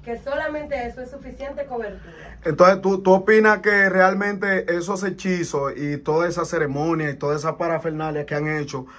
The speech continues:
Speaker 2: los haitianos en, eh, en, allá en la frontera, pues, por el problema que hay binacional del canal,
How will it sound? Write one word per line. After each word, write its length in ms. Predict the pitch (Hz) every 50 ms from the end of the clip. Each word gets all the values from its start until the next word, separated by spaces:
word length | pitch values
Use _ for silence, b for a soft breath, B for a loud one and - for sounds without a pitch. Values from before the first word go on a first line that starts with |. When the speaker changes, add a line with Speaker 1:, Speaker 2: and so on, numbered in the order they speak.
| B B B
Speaker 2:
los 240 | 135 147 151 151
haitianos 540 | 175 170 165 165 165 160 151 143 135 131 131 -
en, 120 | - 143 143 147 147 143 -
eh, 400 | 143 139 139 135 135 135 135 131 139
en, 760 | 139 131 135 131 131 127 127 123 123 117 117 113 113 110 110 -
allá 280 | 123 123 120 127 143 147
en 40 |
la 100 | 156 156
frontera, 600 | 143 151 156 143 135 156 156 151 143 135 127 120 - B B B B B B B -
pues, 560 | 127 127 127 123 123 120 120 120 117 117 113
por 200 | - 135 127 127
el 160 | 127 123 -
problema 480 | - 123 123 120 123 127 131 147 147 143
que 160 | - 151 143
hay 120 | 147 - 143
binacional 600 | 143 139 139 147 135 - 151 139 143 139 139 131
del 140 | 131 139 139
canal, 420 | - 147 143 139 131 127 123 117